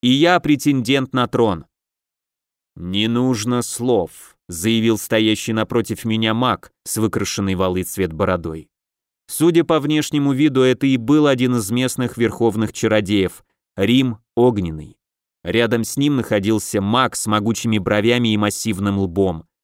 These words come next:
Драм Каменный. "Слова лишь тлен! Круг силы вечен", подхватил Драм, а я почувствовал, как пол подо мной начинает гудеть, словно трансформаторная будка.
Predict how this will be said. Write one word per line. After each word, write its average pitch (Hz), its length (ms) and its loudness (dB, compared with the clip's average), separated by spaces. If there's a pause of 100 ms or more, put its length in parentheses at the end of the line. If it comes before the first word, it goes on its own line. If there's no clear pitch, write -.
(140)
Драм 101 640 0 (260)
Каменный. 82 600 -4 (1080)
"Слова 143 720 2
лишь 143 340 0
тлен! 123 600 0 (720)
Круг 156 360 6
силы 143 680 2 (140)
вечен", 90 720 -2 (100)
подхватил 113 580 0
Драм, 135 460 0 (300)
а 101 120 -2
я 131 220 2
почувствовал, 147 840 0
как 143 280 -2
пол 156 240 4
подо 135 280 2
мной 139 220 0
начинает 135 760 0 (260)
гудеть, 147 640 2
словно 170 420 2
трансформаторная 156 960 2
будка. 139 520 0